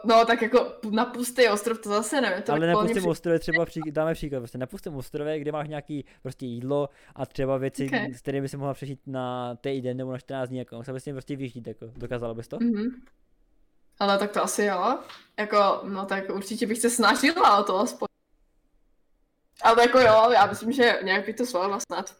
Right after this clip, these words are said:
Speaker 1: Sice bych třeba byla tak den ohladu potom, ale <laughs> nějak by to muselo být, že jo? <laughs>
Speaker 2: Teďka te-, teďka mi tady napadlo, jen tak, když jsem přemýšlel,
Speaker 1: Mhm.
Speaker 2: jestli, jako, jestli je sláva největší droga, podle tebe.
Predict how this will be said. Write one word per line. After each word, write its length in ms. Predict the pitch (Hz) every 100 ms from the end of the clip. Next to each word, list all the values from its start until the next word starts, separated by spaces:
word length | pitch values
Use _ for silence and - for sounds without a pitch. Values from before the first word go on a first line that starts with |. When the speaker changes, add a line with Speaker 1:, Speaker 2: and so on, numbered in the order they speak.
| -
Speaker 1:
Sice 220 | 214 220
bych 140 | 240
třeba 340 | - 202 208 196 - 220 - - - 190
byla 260 | 202 202
tak 160 | 208 208
den 220 | 196 202
ohladu 360 | 185 208 185 190
potom, 340 | 180 180 196
ale 260 | 190 185 233 - - - - - _ _
<laughs> 640 | _ - - 107 - -
nějak 280 | 262 247 247
by 80 | 233
to 140 | 233
muselo 360 | 226 - 254 202
být, 280 | 202 202
že 100 | -
jo? 120 | 196 254
<laughs> 600 | - _ - - 226 262 - _ _ _ _ _ _ _ _
Speaker 2:
Teďka 240 | 147 - 151
te-, 220 | 160 139
teďka 240 | 151 170
mi 80 | 160
tady 340 | 160 156 156
napadlo, 420 | 147 143 143 147 151
jen 220 | 147 139
tak, 120 | 151
když 140 | 139
jsem 120 | 147 143
přemýšlel, 460 | 139 135 139 143
Speaker 1:
Mhm. 80 | 139
Speaker 2:
jestli, 360 | 139 135 143 139
jako, 220 | 143 135 -
jestli 400 | 139 - 143 143
je 180 | 143 139 _ _
sláva 380 | - 135 139 143
největší 360 | 139 139 156
droga, 420 | 147 147 127 117 - _
podle 200 | 131 127
tebe. 320 | 120 117 117